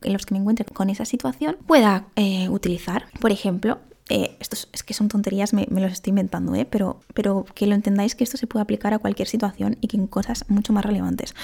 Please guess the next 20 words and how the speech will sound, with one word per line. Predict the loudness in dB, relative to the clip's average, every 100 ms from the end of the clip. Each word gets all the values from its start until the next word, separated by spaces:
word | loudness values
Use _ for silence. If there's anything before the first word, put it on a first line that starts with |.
| -10
Por | -2
ejemplo, | 0 2 0 -4 -8 -14 -4
pues | 0 4
voy | 6
a |
tener | 6 8 8
una | 6
ropita | 4 -2 -2 0
preparada, | 0 0 0 0 -2 -4
eh, | 0 2 4 2
que | 0
a |
mí | 4
me | 4
encanta, | 4 2 0 0
que | -2
me | -2
hace | -2
sentir | -2 -2 -4
bien | -2 2 0